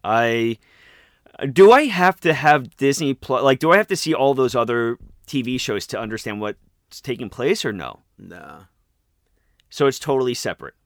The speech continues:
Speaker 2: Um,
Speaker 1: I mean, without spoiling.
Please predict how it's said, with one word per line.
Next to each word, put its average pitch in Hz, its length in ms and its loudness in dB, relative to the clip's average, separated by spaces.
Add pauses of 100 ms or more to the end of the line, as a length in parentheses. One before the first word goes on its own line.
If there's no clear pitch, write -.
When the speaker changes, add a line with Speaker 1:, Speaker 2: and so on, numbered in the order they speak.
(960)
Speaker 2:
Um, 117 680 -14
Speaker 1:
I 156 120 0
mean, 151 440 -4
without 170 480 2 (140)
spoiling. 90 760 -8